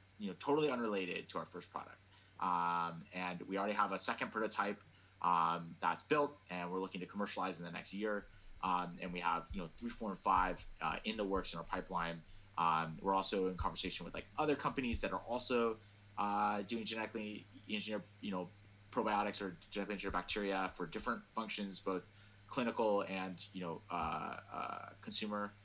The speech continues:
facing. And, um, you know, we're really encouraged by that, and, and we don't see these people as competitors. We see them as, like, collaborators and, like, you know, as building a, a, a new industry. Uh, we're really excited about that. Um, so definitely see a lot more on the horizon, and we're really,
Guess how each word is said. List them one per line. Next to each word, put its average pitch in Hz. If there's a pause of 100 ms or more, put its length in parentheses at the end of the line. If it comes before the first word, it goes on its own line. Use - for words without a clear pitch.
(160)
facing. 120
And, 90
um, 85
you 92
know, 87
we're 92
really 104
encouraged 107
by 85
that, 85
and, 85 (180)
and 87 (200)
we 95
don't 98
see 92
these 92
people 90
as 80
competitors. 95
We 80
see -
them 85
as, 82 (400)
like, - (220)
collaborators 92
and, 80
like, 80 (240)
you 101
know, 95
as 90
building 101
a, 87
a, 92
a 90
new 95 (300)
industry. 139 (200)
Uh, 92
we're 92
really 107
excited 85
about 78
that. 78
Um, 85
so 85 (320)
definitely 131
see -
a 110
lot 101
more 98
on 85
the 85
horizon, 85
and 78
we're 80
really, 85